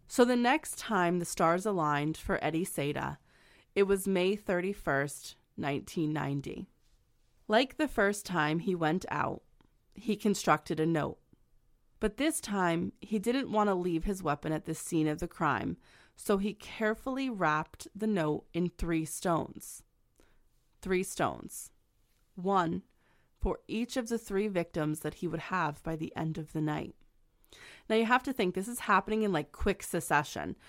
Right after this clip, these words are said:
We have the beginning of March to the end of May. There's already gonna be three victims.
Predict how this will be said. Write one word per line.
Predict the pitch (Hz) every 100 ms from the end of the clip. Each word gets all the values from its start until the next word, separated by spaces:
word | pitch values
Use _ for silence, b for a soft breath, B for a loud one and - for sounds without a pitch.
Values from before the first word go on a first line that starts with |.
| B B -
We | 208
have | 190 185 180
the | 175
beginning | 180 160 190 214
of | 233
March | 208 170 170 -
to | -
the | 170 -
end | 170 185
of | 185
May. | 175 160 175
There's | 180 160
already | 160 165 165
gonna | 165 151
be | 151
three | 151 156 151
victims. | 147 143 - 92 - -